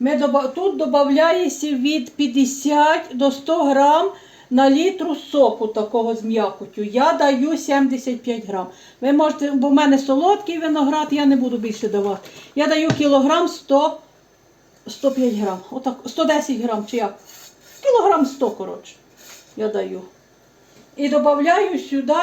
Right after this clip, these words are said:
чайну ложку лимонної кислоти. І най закипить. Отку чайну ложку лимонної кислоти.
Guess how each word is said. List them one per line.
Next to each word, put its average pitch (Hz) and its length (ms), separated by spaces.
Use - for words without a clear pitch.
чайну 302 380
ложку 370 600
лимонної 269 640
кислоти. 240 640
І 269 100
най 285 200
закипить. 262 560
Отку 277 320
чайну 277 420
ложку 311 360
лимонної 254 520
кислоти. 233 540